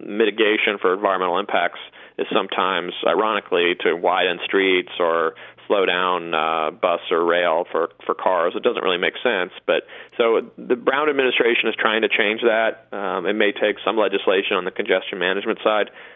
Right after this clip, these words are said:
but it, that doesn't have to be that way. We could be giving signal priority to the rail lines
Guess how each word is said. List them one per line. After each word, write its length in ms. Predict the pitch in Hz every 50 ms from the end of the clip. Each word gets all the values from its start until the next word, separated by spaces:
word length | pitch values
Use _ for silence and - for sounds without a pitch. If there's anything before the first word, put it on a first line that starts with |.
| - _ _
but 180 | 110 101 90 -
it, 200 | - 101 - - -
that 180 | 143 147 -
doesn't 200 | - 151 143 156
have 200 | 131 131 120 - -
to 60 | 127
be 180 | 107 110 104
that 180 | 98 98 - -
way. 120 | 82 73
We 140 | 80 80 90
could 140 | - - 120
be 80 | 117 104
giving 420 | 110 107 104 110 104 98 98 98 - - - - - _ _ _ _ _ -
signal 240 | 127 123 123 120 113
priority 640 | - 117 104 98 95 92 90 90 85 82 82 82 - -
to 280 | - 101 92 87 82 80
the 80 | 87 85
rail 260 | 85 82 80 80 80
lines 320 | 78 73 76 76 71 76